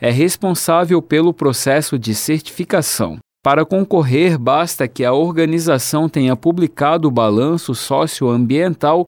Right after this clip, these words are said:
com as práticas realizadas em dois mil e dezesseis. A presidente da comissão mista, Carla Espessato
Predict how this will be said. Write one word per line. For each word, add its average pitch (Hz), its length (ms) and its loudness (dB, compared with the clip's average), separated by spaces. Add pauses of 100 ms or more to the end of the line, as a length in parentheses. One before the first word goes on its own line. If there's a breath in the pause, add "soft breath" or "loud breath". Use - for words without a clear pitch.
(220)
com 156 180 2
as 156 160 0
práticas 160 580 0
realizadas 135 800 0
em 120 140 2
dois 107 260 2
mil 131 240 2
e 131 80 2
dezesseis. 117 880 -2 (260)
A 113 80 -8
presidente 110 680 0
da 110 120 2
comissão 123 520 0
mista, 131 500 0
Carla 101 460 -2
Espessato 170 800 -2